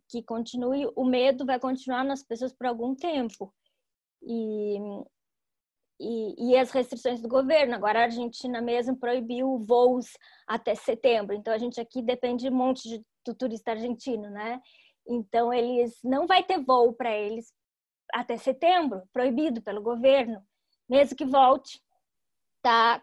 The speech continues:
tá complicado. Então, aí as pessoas ou vêm de carro, se a fronteira estiver aberta. Então, essas pessoas podem querer, eh, vir pra cá, pode ter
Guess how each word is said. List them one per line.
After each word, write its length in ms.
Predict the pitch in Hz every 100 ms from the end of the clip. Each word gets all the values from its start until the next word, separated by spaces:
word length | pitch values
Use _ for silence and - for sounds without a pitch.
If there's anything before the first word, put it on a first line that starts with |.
| - 233
tá 140 | 262 226
complicado. 640 | 247 269 269 311 269 233
Então, 300 | 220 208 233
aí 160 | 233 240
as 100 | 233
pessoas 400 | 233 - 254 240
ou 120 | 269
vêm 180 | 254 247
de 140 | -
carro, 480 | - 233 240 302 370
se 160 | - -
a 60 | 311
fronteira 400 | 311 285 269 285
estiver 240 | 277 285
aberta. 640 | 320 277 233 214 - - _ _ _ _ _ _
Então, 300 | 247 247 285
essas 260 | 349 359 349
pessoas 300 | 320 311 277
podem 340 | - 262 285
querer, 560 | 277 285 247 247 320 415 _ _ _ 233
eh, 220 | 247 226
vir 200 | 233 254
pra 140 | 233
cá, 280 | 220 247 269
pode 320 | - 254 - _
ter 220 | 233